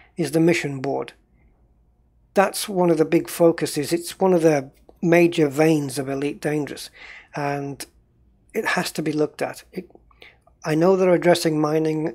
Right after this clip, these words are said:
and exploration, but the mission board has to be rehashed properly. It has to have a, a better curve in terms of payouts, um, you know, so that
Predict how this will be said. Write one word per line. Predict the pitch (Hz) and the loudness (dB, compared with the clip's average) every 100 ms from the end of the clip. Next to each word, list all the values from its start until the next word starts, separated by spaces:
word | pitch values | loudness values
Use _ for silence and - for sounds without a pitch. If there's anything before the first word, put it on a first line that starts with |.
| - | -8
and | 143 143 - | -8 -10 -10
exploration, | 170 - - 147 147 160 226 220 226 - - - - _ 165 | -10 -8 -4 -2 0 0 0 -2 -4 -20 -20 -20 -20 _ -10
but | 127 156 143 143 143 143 143 - _ _ _ _ _ _ _ _ _ _ _ _ _ _ _ _ - | 2 4 4 2 -2 -4 -6 -10 _ _ _ _ _ _ _ _ _ _ _ _ _ _ _ _ -6
the | 156 | 0
mission | 165 180 190 170 | 2 2 2 2
board | 156 151 143 - | 4 2 2 -6
has | - - 165 - | -6 -4 -4 -4
to | - 160 | -6 -4
be | 156 143 | -4 -2
rehashed | 147 143 143 139 - _ _ | -4 -4 -4 -6 -8 _ _
properly. | - 160 139 - - _ - - - - - | -6 -4 -4 -8 -14 _ -20 -20 -20 -16 -6
It | 160 | -2
has | 175 185 | -2 -4
to | - | -2
have | 139 160 | 0 0
a, | 135 120 - | 0 -6 -10
a | 135 | -10
better | - - 165 170 | -4 -4 -2 -4
curve | - - 170 160 165 - _ - - _ _ - | -6 0 2 2 0 -6 _ -20 -20 _ _ -10
in | 151 131 | -8 0
terms | 165 156 143 | 2 4 0
of | 135 - | -6 -2
payouts, | 156 147 139 - - - _ _ _ _ _ _ _ _ - 185 | 0 0 -2 -6 -12 -12 _ _ _ _ _ _ _ _ -10 -6
um, | 139 139 139 131 - - - _ _ - | -4 -4 -6 -10 -18 -20 -20 _ _ -6
you | 156 | -2
know, | 143 139 | 0 -2
so | - 175 147 | 0 2 2
that | 147 151 | 0 -4